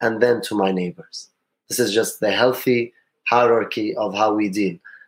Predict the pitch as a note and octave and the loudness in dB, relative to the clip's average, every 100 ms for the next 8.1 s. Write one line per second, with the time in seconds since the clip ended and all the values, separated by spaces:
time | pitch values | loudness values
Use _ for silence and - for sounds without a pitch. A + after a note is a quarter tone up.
0 | _ - C3 C3+ C#3 B2+ A#2 A2 C3 D#3 | _ -2 0 4 4 4 2 2 2 4
1 | E3+ C3 - A#2+ - A2 G2+ A2 G2+ F#2+ | 4 2 0 -2 -4 -8 -2 0 0 -4
2 | - F#3 F#3+ F#3 - _ - C3+ C3 B2 | -2 2 2 0 -10 _ -2 0 0 0
3 | A#2+ G#2 G#2 G#2 - G#2+ A#2+ D#3 F#3 G3 | 0 0 -6 -8 -8 -2 2 4 2 0
4 | - _ _ _ _ - G2+ G2+ G2+ F#2 | -4 _ _ _ _ -14 -10 -4 -2 -2
5 | F#2 G2 G#2 G2+ F#2+ F#2 G2+ G#2+ A2+ G2+ | -2 0 0 0 -6 -2 2 4 4 2
6 | G2 G2 A2 A2 - F#2 F2 - - _ | -2 0 2 2 2 -2 -4 -10 -20 _
7 | A#2+ A#2 C3+ D3+ C3+ A#2+ A#2+ A#2 - - | -4 2 4 6 6 6 4 2 -4 -12